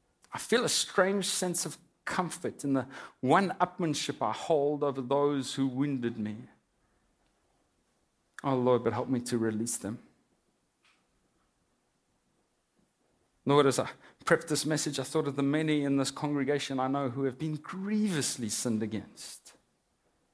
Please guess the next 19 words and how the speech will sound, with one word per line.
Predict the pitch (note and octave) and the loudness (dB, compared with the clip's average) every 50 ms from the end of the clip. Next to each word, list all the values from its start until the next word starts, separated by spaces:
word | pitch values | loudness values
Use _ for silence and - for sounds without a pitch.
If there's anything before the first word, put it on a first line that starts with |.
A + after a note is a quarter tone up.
| _ _ _ _ _ _ _ - | _ _ _ _ _ _ _ -4
And | C#3 C#3 | -2 -2
I | C3+ | -2
thought, | - D#3 C#3+ C#3 | -2 -4 -4 -2
"Lord, | D3 D#3 D3+ | -2 -2 -2
what, | D3+ D3+ E3+ D#3 - | -2 -2 -4 -4 -4
what | D#3 E3+ D#3+ | -6 -4 -4
is | D#3+ D3+ D3+ - - | -4 -4 -4 -4 -2
there | E3 E3 D#3+ | -2 -2 -2
for | - - D#3+ | -2 -4 -4
them | D#3 F3 F#3+ F3+ - | -2 -2 -2 -4 -4
today?" | - - D3+ C3+ C3+ B2+ B2+ A#2+ D3 - _ _ _ _ _ _ _ _ _ _ _ _ _ _ _ _ _ _ _ _ _ _ _ _ _ _ _ - | -2 -2 -2 0 -2 -4 -4 -6 -10 -14 _ _ _ _ _ _ _ _ _ _ _ _ _ _ _ _ _ _ _ _ _ _ _ _ _ _ _ -2
Lord, | - C#3 C#3+ C#3 | 2 2 4 4
increase | C#3+ C#3 C3 - - E3+ D#3+ - - | 4 2 0 0 0 0 0 0 2
their | - D#3 C3+ | 2 2 2
faith. | - - - - D3 B2 - - - - - - - - - - - - | 2 0 -2 0 0 2 2 0 0 -2 -4 -6 -10 -14 -16 -12 -2 -2
<laughs> | F#3 - - - - - - - - _ _ _ _ _ _ _ _ _ _ _ _ _ _ _ _ _ _ _ _ _ _ _ _ _ _ _ _ - | -2 -2 -2 -10 -16 -18 -20 -20 -20 _ _ _ _ _ _ _ _ _ _ _ _ _ _ _ _ _ _ _ _ _ _ _ _ _ _ _ _ -2
Increase | C3 C3+ C3 - - D3+ C#3+ | -2 0 0 -2 -4 -4 -4
their | - - C#3+ C#3 | -2 -4 -4 -4
faith. | - - - - - - - - - - | -4 -10 -12 -12 -12 -12 -14 -14 -16 -20